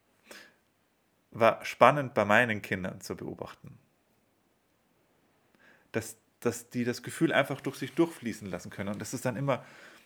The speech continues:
gar nicht lange dauert, dass die so ein Gefühl haben, dann kommt das Gefühl, es fließt auch, ne, durch, durch <laughs> das Kind hindurch. Und wenn ich das als Eltern nicht unterbinde, sondern auch noch empathisch begleite,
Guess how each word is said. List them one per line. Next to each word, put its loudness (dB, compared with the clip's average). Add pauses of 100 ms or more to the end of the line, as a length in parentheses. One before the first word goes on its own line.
(120)
gar 10
nicht 4
lange 4
dauert, -2 (540)
dass -10
die -14
so -8
ein -8
Gefühl 0
haben, 2
dann -2
kommt -2
das -6
Gefühl, -4
es -4
fließt -4
auch, -2
ne, 0
durch, -8 (220)
durch -8
<laughs> -12
das 0
Kind 0
hindurch. -2 (320)
Und -4
wenn 0
ich -8
das -12
als -12
Eltern 2 (280)
nicht -8
unterbinde, -2
sondern -10 (340)
auch -4
noch -6 (300)
empathisch -4
begleite, -2